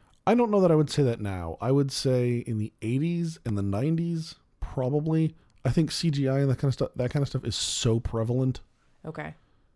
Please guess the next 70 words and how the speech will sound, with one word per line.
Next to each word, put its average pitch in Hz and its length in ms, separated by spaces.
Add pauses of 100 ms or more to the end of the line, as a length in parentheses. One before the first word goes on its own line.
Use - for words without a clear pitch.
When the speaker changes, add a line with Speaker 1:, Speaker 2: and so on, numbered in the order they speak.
(200)
Speaker 1:
Um, 78 520 (280)
Speaker 2:
Where 190 120
it 185 80
used 190 160
to 214 60
only 175 220
be 170 100
used 160 200
for, 156 120
like, 139 140
fantasy 160 440
movies 147 380
where 156 80
you 156 160
couldn't 165 400
Speaker 1:
it, 175 60
Speaker 2:
have 165 120
Speaker 1:
it 160 80
Speaker 2:
that 208 60
Speaker 1:
used 208 120
to 185 60
Speaker 2:
in - 0
Speaker 1:
be, 180 80
Speaker 2:
real 175 100
Speaker 1:
yeah, 160 40
Speaker 2:
life. 127 80
Speaker 1:
it 127 40
used 147 160
to - 40
be 147 60
used 135 120
for, 120 80
like, 110 120
special 104 280
effects 98 240
and 90 80
stuff. 90 160
Now 110 220
it's 101 200
used 101 260
to, 95 440 (500)
uh, 92 300 (240)
like, 113 200
like, 98 160
Ga-, 107 180
like 101 140
you 95 60
said, 92 160
Gatsby, 95 360
to 87 100
achieve 92 280
a 90 60
particular 90 480
look 101 440 (480)
Speaker 2:
Mm-hmm. 156 200
Speaker 1:
or 101 100
to 95 80
set 98 200
a 92 60
certain 87 300
time 98 340
period 95 460
or, 90 100
you 98 180
know, 85 140
all 92 200
that 87 140
kind 87 160
of 82 80
stuff. 80 440